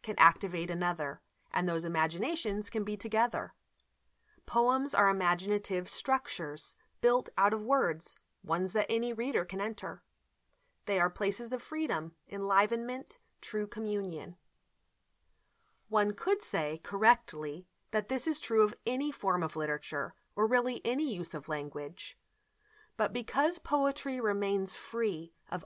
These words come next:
all the other obligations that any other use of language inevitably must take on, it can be devoted purely to the creation of these spaces, where one imagination, in the company of another, can remember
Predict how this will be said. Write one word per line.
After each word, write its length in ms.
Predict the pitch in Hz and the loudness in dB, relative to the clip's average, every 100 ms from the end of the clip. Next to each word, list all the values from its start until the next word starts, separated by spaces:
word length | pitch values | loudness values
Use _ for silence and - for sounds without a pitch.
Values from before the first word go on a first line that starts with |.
| - | 2
all 280 | 208 247 269 | 4 6 4
the 200 | 294 254 | 2 2
other 340 | 214 220 220 | 2 2 2
obligations 1040 | 185 185 202 196 175 160 - 151 147 - - - | 4 4 2 -2 -2 -2 -6 -8 -6 -6 -8 -4
that 160 | 170 - | -4 0
any 340 | 220 233 269 | 2 2 2
other 200 | 233 220 | 2 4
use 300 | 214 190 185 | 2 2 -2
of 120 | 185 175 | -4 -2
language 460 | 170 165 156 147 | -2 -2 -2 -4
inevitably 800 | - 185 185 202 214 175 165 156 | -4 -2 2 2 2 0 -2 -2
must 360 | 151 175 185 - | 0 0 0 -4
take 240 | 147 - | -8 -2
on, 400 | 190 151 127 170 - - - - | 2 4 2 -4 -12 -20 -20 -6
it 400 | 302 294 - - - | 0 2 0 -8 -6
can 140 | 220 | -4
be 100 | 208 | 0
devoted 560 | 196 190 190 190 185 180 | 0 2 2 2 0 -4
purely 680 | - 285 311 311 208 139 - - | -8 -2 0 0 0 -4 -10 -12
to 100 | 180 | -8
the 80 | 185 | -6
creation 540 | - 196 160 - 165 | -4 -2 -2 -2 -4
of 120 | 151 | -4
these 180 | 165 151 | -4 -8
spaces, 760 | - 165 156 - 160 117 - - - - | -8 -6 -6 -6 -6 -6 -8 -10 -18 -10
where 160 | - 196 | 0 2
one 200 | 180 180 | 4 2
imagination, 960 | 175 170 165 165 165 160 - 156 139 165 - - | 4 4 4 2 -2 -4 -4 -8 -8 -10 -16 -4
in 120 | 180 | -2
the 80 | 170 | -2
company 540 | - 175 170 160 156 | -2 -4 -4 -6 -4
of 140 | - 170 | -4 -4
another, 500 | 170 170 160 151 175 - | -2 -2 0 -4 -6 -14
can 180 | - 202 | -8 -4
remember 580 | 202 208 247 208 156 175 | 0 0 0 2 0 0